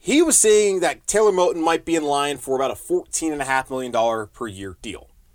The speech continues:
Now, that's a lot less than potentially twenty million a year if it's three years, sixty million, uh, wh-, the way I'm looking at it here with Ryan Ramczyk. And, of course, it's less than the, uh, five years, ninety-six if he gets every single cent, which is nineteen point two million dollars per year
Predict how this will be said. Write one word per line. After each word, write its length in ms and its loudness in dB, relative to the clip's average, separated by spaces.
Now, 260 2
that's 220 2
a 40 -4
lot 240 2
less 300 0
than 480 -6
potentially 340 -8
twenty 220 -6
million 220 -4
a 40 -6
year 280 -2
if 180 -12
it's 240 -6
three 200 -4
years, 180 -4
sixty 220 -8
million, 400 -10
uh, 280 -2
wh-, 300 -10
the 80 -8
way 160 -2
I'm 80 -2
looking 280 -8
at 120 -2
it 40 -12
here 120 -4
with 80 -10
Ryan 180 -6
Ramczyk. 400 -12
And, 280 -4
of 80 -8
course, 300 -2
it's 100 -10
less 320 2
than 160 0
the, 220 -2
uh, 220 0
five 260 -2
years, 160 -8
ninety-six 420 -6
if 40 -14
he 40 -12
gets 180 -10
every 220 -10
single 240 -10
cent, 240 -6
which 120 -14
is 100 -16
nineteen 320 -10
point 180 -6
two 160 -2
million 260 -6
dollars 220 -4
per 140 -10
year 240 -10